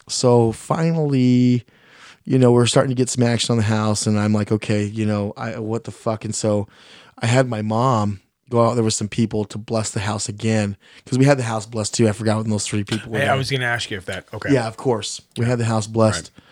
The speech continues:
Speaker 2: Right.
Speaker 1: and I'm, I didn't experience anything really, because I never w-, really went back, except for sweeping the floors, mopping, a little bit of maintenance, and letting my realtor in and out of that place. That was kind of where, though, I was at after all said and done, you know?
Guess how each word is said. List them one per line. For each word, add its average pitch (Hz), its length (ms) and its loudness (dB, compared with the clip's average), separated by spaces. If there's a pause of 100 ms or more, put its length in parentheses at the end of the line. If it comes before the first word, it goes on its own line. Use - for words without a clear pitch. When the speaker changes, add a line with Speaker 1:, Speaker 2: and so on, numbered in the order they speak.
(380)
Speaker 2:
Right. 127 80 0
Speaker 1:
and 117 180 4
I'm, 113 480 4
I 113 260 0
didn't 113 220 4
experience 117 500 2
anything 110 500 2 (200)
really, 113 280 4
because 104 260 -6
I 104 100 -2
never 104 220 0
w-, 104 140 -4
really 107 160 -6
went 104 160 -4
back, 107 340 -4 (720)
except 113 360 0
for 107 280 2 (300)
sweeping 127 380 2
the 110 80 4
floors, 120 320 6
mopping, 110 500 4 (400)
a - 40 -6
little 120 160 6
bit 113 120 6
of 110 60 6
maintenance, 110 640 2 (220)
and 107 160 0
letting 110 180 2
my 110 60 4
realtor 107 420 0
in 110 120 -2
and 107 160 2
out 104 160 2
of 104 80 0
that 107 200 0
place. 107 400 -2 (640)
That 110 200 2
was 107 480 0
kind 117 240 2
of 110 200 0
where, 110 240 6
though, 107 200 2
I 107 120 2
was 104 200 0
at 107 160 2
after 110 340 -2
all 101 120 2
said 104 260 -2
and 101 80 -2
done, 101 300 2
you 101 80 0
know? 101 320 0